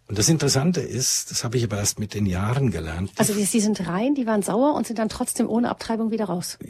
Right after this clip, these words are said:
Speaker 1: Moment, die sind erst
Speaker 2: Ah.
Speaker 1: reingegangen. Also fünfundachtzig, neunzig Prozent der Frauen, also wer auch immer irgendwann irgendwo mal Gehsteigberatung macht,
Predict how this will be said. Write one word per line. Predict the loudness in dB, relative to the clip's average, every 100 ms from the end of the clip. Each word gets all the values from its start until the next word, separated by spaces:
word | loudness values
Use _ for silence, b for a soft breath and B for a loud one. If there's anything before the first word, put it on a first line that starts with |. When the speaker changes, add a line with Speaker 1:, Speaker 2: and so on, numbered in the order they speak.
| -8
Speaker 1:
Moment, | 0 2 2 -2
die |
sind | -6 -2
erst | 2
Speaker 2:
Ah. | 6
Speaker 1:
reingegangen. | 6 4 0 -6 -4
Also | -2 0
fünfundachtzig, | 2 4 4 0 -2 -2
neunzig | 0 0 -2
Prozent | -4 -4 -4 -4
der | -6
Frauen, | -6 -4 -2 -2
also | -4 -4
wer | -2
auch | 0
immer | 2 2
irgendwann | 2 2 4 2
irgendwo | 2 0 2
mal | 0 0
Gehsteigberatung | -2 -4 -4 -6 -6 -6 -8 -6 -6
macht, | -6 -10